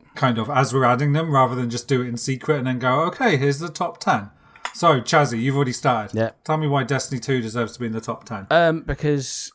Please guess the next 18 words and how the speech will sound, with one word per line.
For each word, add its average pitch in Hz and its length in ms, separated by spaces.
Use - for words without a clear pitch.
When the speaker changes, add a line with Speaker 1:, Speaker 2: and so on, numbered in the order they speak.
Speaker 2:
it - 420
is 117 500
the 120 260
only 127 300
game 110 440
that 107 120
I 92 120
have 110 240
ever, 104 280
that 110 120
has 104 220
ever 107 200
inspired 101 540
me 101 140
to - 140
join 110 320
a 104 60
community. 123 680